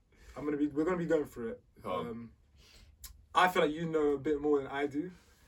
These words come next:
Speaker 1: 'Cause, like, you were
Speaker 2: I
Speaker 1: saying
Speaker 2: don't
Speaker 1: some
Speaker 2: know.
Speaker 1: stuff.
Speaker 2: I don't, yeah, thing is, yeah, I don't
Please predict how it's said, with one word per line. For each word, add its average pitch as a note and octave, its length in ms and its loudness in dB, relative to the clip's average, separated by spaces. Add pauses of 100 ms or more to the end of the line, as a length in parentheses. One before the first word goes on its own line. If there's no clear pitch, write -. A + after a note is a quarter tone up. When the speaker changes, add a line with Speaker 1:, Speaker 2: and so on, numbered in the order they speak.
(440)
Speaker 1:
'Cause, F3 180 -2
like, E3 220 2
you A3 80 10
were A#3 60 12
Speaker 2:
I A3 60 10
Speaker 1:
saying A3 140 12
Speaker 2:
don't G#3 100 12
Speaker 1:
some - 80 2
Speaker 2:
know. - 120 4
Speaker 1:
stuff. A3 280 8
Speaker 2:
I C#3+ 120 4
don't, D3 320 10
yeah, C3 260 8
thing D#3 200 0
is, C3 160 4
yeah, A2 160 6
I A2 100 4
don't C3+ 160 6